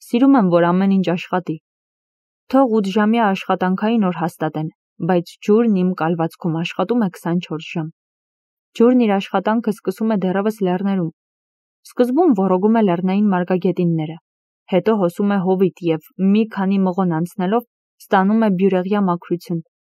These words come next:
Լեռներից թափվելիս առաջացող ջրվեժը տալիս է այն էներգիայի կեսը, որն անհրաժեշտ է կալվածքիս համար, ու մեզ լրիվ ապահովում է լույսով։ Հետո ջուրը բաժանվում է։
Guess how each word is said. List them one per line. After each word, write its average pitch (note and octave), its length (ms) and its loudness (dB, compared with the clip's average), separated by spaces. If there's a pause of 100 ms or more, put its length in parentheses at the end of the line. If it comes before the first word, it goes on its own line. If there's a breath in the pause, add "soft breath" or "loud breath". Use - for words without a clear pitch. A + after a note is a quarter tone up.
(520)
Լեռներից G#3+ 480 2
թափվելիս G3+ 600 -2 (340)
առաջացող G#3 560 0
ջրվեժը G3+ 540 0
տալիս F#3+ 380 0
է G3 180 0
այն G#3 260 2
էներգիայի F3+ 560 0
կեսը, A#3+ 320 -2
որն F3 300 0
անհրաժեշտ F#3+ 580 -2
է - 80 -6
կալվածքիս F3+ 600 -4
համար, G3+ 340 -2 (680)
ու A#3+ 80 2
մեզ C4 200 2
լրիվ A3+ 300 0
ապահովում F#3+ 560 -2
է E3 80 -2
լույսով։ E3 380 -4 (1080)
Հետո F3+ 300 2
ջուրը A3 300 2
բաժանվում F#3 580 -2
է։ - 80 -12